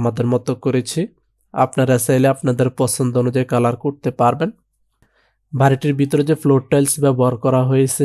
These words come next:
সেটি হচ্ছে এক ফিট by এক ফিট সাইজের হোমোজেনিয়াস টাইলস। কিচেন রুম এবং টয়লেট ওয়ালে যে টাইলস ব্যবহার করা হয়েছে সেটি হচ্ছে বারো ইঞ্চি into আট ইঞ্চি সাইজের সিরামিক্স ওয়াল টাইলস। বাড়িটির ভিতরে তিনটি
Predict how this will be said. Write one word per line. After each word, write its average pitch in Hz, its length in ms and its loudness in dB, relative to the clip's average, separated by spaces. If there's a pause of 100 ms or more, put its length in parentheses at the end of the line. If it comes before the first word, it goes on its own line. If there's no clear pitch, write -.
সেটি 143 200 -4
হচ্ছে 143 220 -2
এক 123 80 -2 (100)
ফিট 139 220 -2
by 139 160 2
এক 113 60 -4 (100)
ফিট 135 200 -8
সাইজের 139 340 -2
হোমোজেনিয়াস 131 540 0 (100)
টাইলস। 156 260 -2 (520)
কিচেন 151 360 2
রুম 165 160 4 (140)
এবং 135 140 2 (120)
টয়লেট 123 300 2
ওয়ালে 135 300 4
যে 143 60 0 (100)
টাইলস 123 260 2 (120)
ব্যবহার 123 300 0 (100)
করা 131 240 2
হয়েছে 131 320 0 (120)
সেটি 139 200 -2
হচ্ছে 135 180 -2 (100)
বারো 131 200 2 (100)
ইঞ্চি 123 200 -6
into 131 240 -2
আট 135 180 -4
ইঞ্চি 123 200 -4 (120)
সাইজের 123 380 0
সিরামিক্স 131 480 -2
ওয়াল 120 220 -2 (100)
টাইলস। 143 240 -4 (1000)
বাড়িটির 139 500 0
ভিতরে 151 220 -2 (120)
তিনটি 135 260 0